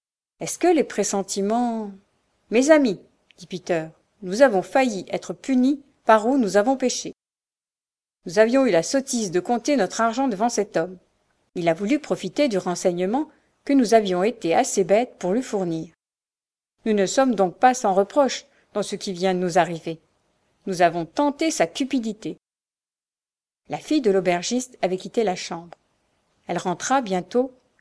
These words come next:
tenant à la main une énorme paire de sabots. « Voyez, père, dit-elle, voici ces gros vilains bateaux. C'est l'homme que nous avons logé dans la chambre à côté, après que les jeunes maîtres furent montés se coucher.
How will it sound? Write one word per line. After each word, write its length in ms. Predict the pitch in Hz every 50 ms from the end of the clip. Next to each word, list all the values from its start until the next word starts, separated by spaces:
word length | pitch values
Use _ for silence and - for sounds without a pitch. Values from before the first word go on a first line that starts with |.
| _ _
tenant 340 | - 285 277 233 190 170 -
à 100 | - 240
la 140 | 247 220 180
main 240 | 180 185 202 226 254 _ _ _
une 160 | - 190 185 185
énorme 440 | 185 185 202 240 269 269 240 185
paire 260 | 175 - 233 240 233 202
de 100 | 190 185
sabots. « 380 | - - 180 160 165 180 175 _ _ _ _ _ _ _ _ _ _ _ _ _ _ _ _ _ _ _ _ _ _ _ _ _ _ _ _ _
Voyez, 460 | - 294 302 302 277 294 294 285 262
père, 360 | - - 233 220 208 196 196
dit-elle, 540 | 190 175 180 170 - - 170 170 165 160 160 - _ _ _ _ _ _ _ _ _ -
voici 280 | - 233 233 - - 294
ces 180 | - - 202
gros 360 | 180 - 214 190 262 302 302
vilains 320 | 240 233 240 233 247 240 233
bateaux. 400 | 220 208 208 - - 165 170 - _ _ _ _ _ _ _ _ _ _ _ _ _ _
C'est 200 | _ - - 226
l'homme 300 | 226 247 277 294 285 269
que 100 | 277 254
nous 180 | 226 220 220 247
avons 200 | 262 262 302 285
logé 300 | 233 220 220 226 285 285
dans 120 | 233 208
la 120 | 185 190 190
chambre 300 | - - 262 247 226 233
à 80 | 214
côté, 400 | 214 214 196 - - 208 190 185 - _ _ _ _ _ _ _ _ _ -
après 280 | 185 - - - 254
que 120 | 247 214 190
les 120 | 185 180
jeunes 220 | 175 185 185 185
maîtres 340 | 196 226 247 254 247 - - -
furent 240 | - - 202 180
montés 320 | 190 190 196 190 190 254 247
se 140 | 247 - 190
coucher. 400 | - - 185 - - - 185